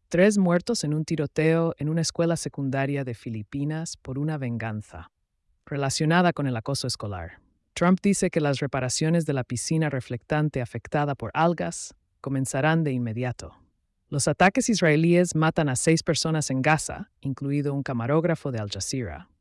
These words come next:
Dicen las autoridades, los miembros de la realeza neerlandesa disfrutan de dos grandes resultados en un mismo día de la Copa del Mundo.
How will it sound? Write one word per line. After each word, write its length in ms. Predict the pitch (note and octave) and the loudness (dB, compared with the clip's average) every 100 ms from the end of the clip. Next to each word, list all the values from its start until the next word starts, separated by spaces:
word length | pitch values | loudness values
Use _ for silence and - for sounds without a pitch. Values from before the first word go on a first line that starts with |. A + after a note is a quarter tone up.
| _ _ _ _ _ | _ _ _ _ _
Dicen 300 | E3+ F#3 A3 | -2 2 4
las 160 | G3+ F3+ | 4 4
autoridades, 680 | E3 D#3+ D3 D#3 E3 E3 D#3 | 2 2 4 6 6 4 2
los 180 | C#3+ C#3+ | 0 2
miembros 320 | D#3 F3 E3+ | 4 2 2
de 80 | D3+ | 0
la 140 | C3 | 0
realeza 440 | C3+ B2 C#3+ - | 0 2 2 0
neerlandesa 680 | C#3 C3 C#3+ C#3 C3 C#3+ G3 | 0 0 0 0 0 0 -2
disfrutan 400 | E3+ - C3 C3 | -4 -6 -6 -4
de 80 | C3 | -2
dos 160 | B2+ B2+ | -4 -2
grandes 260 | C#3+ D3+ | -2 0
resultados 600 | D3 - B2+ C3+ C#3 C3 | -2 -4 -2 0 0 0
en 100 | B2 | -2
un 120 | C3 | 0
mismo 300 | C#3 C#3 C3 | 0 -2 -2
día 240 | A#2+ C3 C3 | -2 -2 -2
de 80 | A#2 | -4
la 100 | G#2 | -6
Copa 240 | G#2+ A2 | -8 -6
del 120 | G#2 | -6
Mundo. 440 | G#2+ G#2+ E2+ - | -6 -6 -8 -12